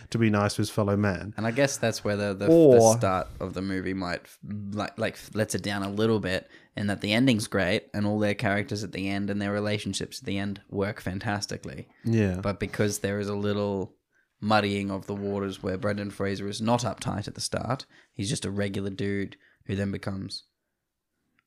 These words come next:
Speaker 2: a nice
Speaker 1: Hmm.
Speaker 2: regular dude at the end, and Joe Pesci's not, like, really angry all the time to become
Speaker 1: Yeah.
Speaker 2: softer towards the end.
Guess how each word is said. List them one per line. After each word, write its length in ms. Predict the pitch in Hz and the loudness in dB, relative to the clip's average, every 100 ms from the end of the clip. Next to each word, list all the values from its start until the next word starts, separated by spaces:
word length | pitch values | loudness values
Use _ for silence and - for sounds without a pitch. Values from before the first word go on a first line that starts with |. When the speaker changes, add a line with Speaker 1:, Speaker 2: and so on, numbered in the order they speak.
| - | -2
Speaker 2:
a 80 | |
nice 340 | 110 117 117 95 | 2 6 6 4
Speaker 1:
Hmm. 60 | 95 | 0
Speaker 2:
regular 260 | 98 98 | -2 -6
dude 220 | 98 101 | -6 -6
at 60 | 92 | -6
the 140 | 98 | -4
end, 340 | 98 92 95 - - | -2 -4 -6 -10 -6
and 200 | 107 98 | -4 0
Joe 160 | 98 | -2
Pesci's 440 | 95 101 98 98 101 | 0 0 0 -4 -4
not, 220 | 98 - | -4 -4
like, 300 | 101 98 - _ _ _ _ | -6 -8 -14 _ _ _ _
really 300 | - 117 104 | 0 2 4
angry 420 | 110 117 107 92 - _ _ _ | 6 6 6 -2 -8 _ _ _
all 180 | 113 104 | -8 -6
the 60 | 107 | -4
time 440 | 107 95 98 - 135 | -4 -4 -6 -6 2
to 80 | |
become 280 | 151 156 147 | 6 8 6
Speaker 1:
Yeah. 40 | 127 | 6
Speaker 2:
softer 480 | 101 101 - - | 2 0 -2 -4
towards 400 | 101 - 92 95 | -4 -4 -6 -6
the 140 | 95 90 | -8 -10
end. 300 | - 98 110 | -10 -12 -14